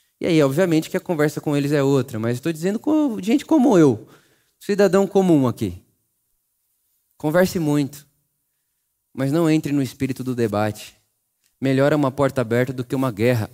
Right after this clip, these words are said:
aspas, vencida. Porque no final, essas conversas não é, não tem quem vence e quem perde. O que tem no final dessa conversa é inimizade só. Não tem quem vence e quem perde.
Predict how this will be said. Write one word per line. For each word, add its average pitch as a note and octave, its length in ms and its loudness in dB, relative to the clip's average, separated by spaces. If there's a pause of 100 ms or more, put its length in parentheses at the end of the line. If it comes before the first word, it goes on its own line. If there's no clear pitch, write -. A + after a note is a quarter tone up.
aspas, A2 440 -4
vencida. A#2 520 -4
Porque C3+ 260 -6
no F#3+ 80 -4
final, B2+ 680 -4 (280)
essas C#3+ 220 -8
conversas C3 560 -2
não C#3+ 120 -4
é, D#3+ 120 -2
não E3 140 -2
tem E3+ 140 -2
quem D#3 220 -4
vence B2 260 -4
e B2 40 -8
quem A#2 180 -6
perde. G2+ 400 -6 (680)
O - 80 -12
que E3+ 160 -2
tem F#3 240 0
no F#3+ 100 0
final D3 300 0
dessa C#3+ 160 -6
conversa B2+ 680 -4 (120)
é B2+ 340 0
inimizade A#2+ 760 0
só. - 440 -8 (1900)
Não E3+ 140 -6
tem F#3 180 -2
quem D#3+ 200 -2
vence C3+ 220 -2
e - 20 -20
quem A#2+ 140 -4
perde. G#2 360 -8